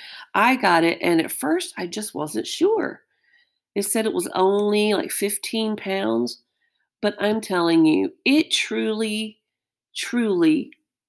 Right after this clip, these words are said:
helps me sleep. Now, and it's not for everyone. It's funny, my youngest daughter loves it. My oldest daughter does not. She said it felt like a dead body. <laughs> I don't know how she would know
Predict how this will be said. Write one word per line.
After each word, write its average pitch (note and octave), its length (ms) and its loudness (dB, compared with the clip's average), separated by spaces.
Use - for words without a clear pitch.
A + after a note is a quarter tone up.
helps - 760 -2
me E3 200 2
sleep. D#3+ 440 0
Now, C4+ 240 2
and E4+ 100 2
it's A4 140 -6
not - 160 -6
for - 140 -6
everyone. G3 680 0
It's G#3+ 180 -2
funny, G#3+ 280 2
my F3 300 0
youngest A3 540 2
daughter F3+ 540 2
loves F3+ 440 0
it. - 220 -6
My E3 320 0
oldest C4 420 2
daughter A3 420 2
does F#3 240 -2
not. C3+ 400 -2
She - 200 0
said C4 220 0
it - 120 -4
felt G#3+ 260 0
like F#3 320 -2
a F3 40 0
dead E3+ 280 0
body. E3 600 4
<laughs> - 40 -10
I - 1200 -2
don't D4 300 0
know E4+ 460 6
how D4+ 100 4
she D4+ 200 4
would B3 200 0
know B3+ 580 2